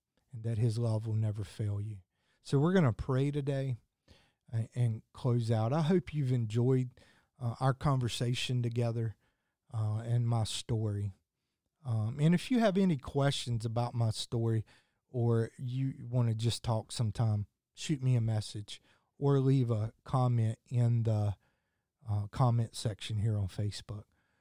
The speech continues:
Well, we love you guys, and we're gonna pray, and we're gonna end it out. Father, we are so grateful for this opportunity to,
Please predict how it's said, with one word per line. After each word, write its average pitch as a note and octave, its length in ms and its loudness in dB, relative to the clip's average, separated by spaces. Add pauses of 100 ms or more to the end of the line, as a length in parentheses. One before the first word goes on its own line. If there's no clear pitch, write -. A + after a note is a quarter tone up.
(180)
Well, C#3 200 6
we B2+ 140 4
love C#3 200 4
you C#3+ 100 0
guys, C#3+ 320 2
and B2+ 100 4
we're B2 80 2
gonna A#2 200 2
pray, A#2+ 520 0 (360)
and A2+ 100 -4
we're A2+ 80 -2
gonna A2+ 180 0
end A2 260 0
it A2 100 -2
out. G2 220 -4 (720)
Father, D#3+ 260 4
we D#3+ 240 6
are B2 200 2
so C#3 280 0
grateful A2 600 -4 (1500)
for D#3+ 120 -6
this D3+ 200 2
opportunity B2 800 2
to, A2 520 -2